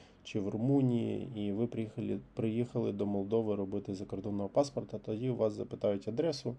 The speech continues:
і вам потрібно вказати саме адресу, любу, це неважливо, любу адресу, е, саме в Молдові. Туди нічого не буде приходити, а,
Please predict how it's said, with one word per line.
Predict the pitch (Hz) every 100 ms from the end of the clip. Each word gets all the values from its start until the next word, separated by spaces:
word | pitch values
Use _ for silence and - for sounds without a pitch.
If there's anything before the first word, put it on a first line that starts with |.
| - - - - - -
і |
вам | 117 160
потрібно | 156 135 131 120
вказати | 110 110 117 117 104
саме | - 123 113
адресу, | 101 123 151 139 98
любу, | 101 127 117 101 - - - -
це | - 113
неважливо, | 110 104 101 107 104 104 104 98 90 87 - - - - - - - -
любу | 107 131 135 127
адресу, | 107 101 113 143 147 - 113 107 101 98
е, | - - 98 92
саме | - 127 131 117
в |
Молдові. | 101 110 104 95 90 - - _ - -
Туди | - 120 143
нічого | 131 127 120
не | 117
буде | 113 117 101
приходити, | - - 185 180 165 - - - - - - - - _ _ _ 127
а, | 110 113 113 110